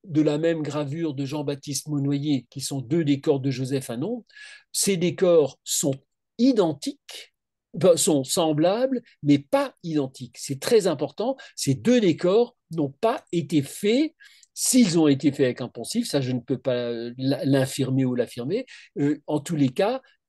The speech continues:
ils n'ont pas, euh, ils ne sont pas faits avec le même poncif. C'est, cette, cette différence est absolument essentielle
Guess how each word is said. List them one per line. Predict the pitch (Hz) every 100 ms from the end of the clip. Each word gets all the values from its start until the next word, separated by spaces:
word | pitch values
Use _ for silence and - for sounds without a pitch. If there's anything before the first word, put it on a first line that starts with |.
| _ _ _
ils | 214 208 185
n'ont | 175 160 139 -
pas, | 190 233 277 _
euh, | - 160
ils | 180 160
ne | 151
sont | 160
pas | 143 151
faits | 131 254
avec | 165 147 139
le | 131
même | 156 254 247
poncif. | - 214 190 - 135 - _ _ _ _ _ _ _ _ _ -
C'est, | - 175
cette, | - 202 190 208 202 -
cette | - 180
différence | 151 220 214 196 226 180
est | 156 190
absolument | 180 - 185 208 - -
essentielle | 220 - 165 - - 165 202 226 233